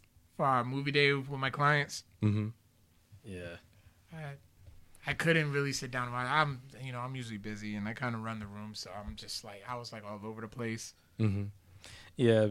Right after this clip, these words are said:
Speaker 2: yeah, you're not really missing anything.
Speaker 1: Wasn't Maurice, like, jonesing for that?
Speaker 2: He really liked it. I remember Mau-, Maurice liking the film a lot. I watched it and I,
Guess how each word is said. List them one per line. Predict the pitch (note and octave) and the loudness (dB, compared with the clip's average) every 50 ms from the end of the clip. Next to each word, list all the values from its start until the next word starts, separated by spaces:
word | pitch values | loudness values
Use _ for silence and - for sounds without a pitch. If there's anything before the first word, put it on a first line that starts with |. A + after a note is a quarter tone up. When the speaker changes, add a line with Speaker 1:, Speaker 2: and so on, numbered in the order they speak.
| G#2+ - | 0 -4
Speaker 2:
yeah, | - C3 A#2+ A#2+ A2+ | -4 2 4 6 6
you're | A2+ A#2+ C3 C#3+ | 6 6 6 6
not | D#3 D3 C3 | 6 6 6
really | B2 A2 G2 G2 | 6 4 4 2
missing | F#2 F2+ F#2 F2+ - - F2 | 0 0 -2 -4 -4 -6 -6
anything. | F2 F2 F2 - - F#2+ F2 F2 F2+ F2+ - | -6 -8 -8 -8 -8 -8 -8 -8 -8 -4 0
Speaker 1:
Wasn't | G3+ D#4 F4+ F#4+ | 2 2 4 8
Maurice, | D4 G3+ D#3 B2+ C3+ F#3+ G3+ - - | 8 8 8 6 4 2 2 2 -2
like, | - G2+ F2 - _ _ | -4 -12 -12 -14 _ _
jonesing | - - A#2 G#2+ B2+ C#3 B2+ C#3 D3 C#3 | -4 -4 -4 -4 -4 -4 -4 -4 -6 -4
for | - E3 D#3+ | -2 -2 2
that? | D#3+ D#3+ D#3+ D#3+ - - C3 - - _ _ - | 4 6 6 6 6 4 0 -6 -8 _ _ -4
Speaker 2:
He | - - G3 | 4 4 6
really | C4+ D#4+ D#4+ D4 | 6 6 4 4
liked | B3 C3 C#3 C3 - - | 4 4 2 2 4 4
it. | F#2+ F2+ - - - | 4 4 2 -2 0
I | A#2+ | 2
remember | A#2 C3 E3 F#3 F3 D3+ C3+ | 4 6 6 4 6 6 6
Mau-, | B2+ B2 A2+ G#2+ | 6 6 6 4
Maurice | A2+ A#2+ A2+ G#2+ A2 B2 A#2 - - - | 4 2 4 4 4 4 4 2 0 0
liking | G2 G2+ - - F#2+ F2+ | -2 -2 0 -2 -4 -4
the | E2 E2 | -4 -6
film | - - G2 F2+ | -6 -4 -4 -4
a | E2+ D#2+ | -4 -4
lot. | E2 F2+ F2+ E2+ E2 F2+ - - - - - - - - - - - - - - | -6 -4 -4 -4 -4 -6 -8 -12 -18 -18 -16 -16 -14 -14 -14 -14 -16 -6 6 10
I | A2+ B2+ | 10 10
watched | A#2+ A#2 A#2+ B2 B2 - - - | 12 10 10 10 8 6 6 8
it | C3+ B2+ B2+ - | 8 8 6 4
and | G#2 G2+ G2 G2 F#2+ G2 - - | 2 2 2 2 0 -2 2 4
I, | G#2+ A2+ A#2+ | 6 6 6